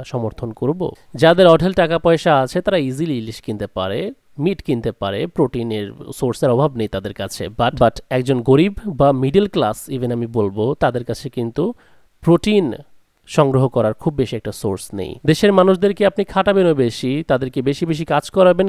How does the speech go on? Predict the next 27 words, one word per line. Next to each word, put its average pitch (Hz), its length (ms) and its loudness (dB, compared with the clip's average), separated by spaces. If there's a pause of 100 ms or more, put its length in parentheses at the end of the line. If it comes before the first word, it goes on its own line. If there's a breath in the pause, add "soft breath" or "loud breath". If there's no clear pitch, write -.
কেননা 135 300 4
আমাদেরকে 120 360 -2 (100)
বেশি 113 240 -6
এক্সপোর্ট 190 340 4 (100)
করতে 175 280 2
হবে 175 180 4
বাইরের 156 400 2
দেশে। 190 220 -2 (380 soft breath)
আপনি - 180 -2
একজন 156 220 2 (100)
গার্মেন্টস 147 420 4
কর্মীর 165 300 6
ওয়ার্ক 170 280 8
আওয়ার 151 160 8 (100)
দেখেন, 117 260 -2 (220)
অথচ 185 220 6
আপনি 196 300 8
তাদেরকে 151 300 2 (140)
পর্যাপ্ত 151 340 4 (140)
পরিমাণে 139 380 4 (120)
শান্তিতে 202 400 0 (100)
খেয়ে 156 260 0
পরে 151 160 4
বেঁচে 127 280 -4
থাকতে 120 280 -6
দিবেন 147 320 4
না। 76 60 -6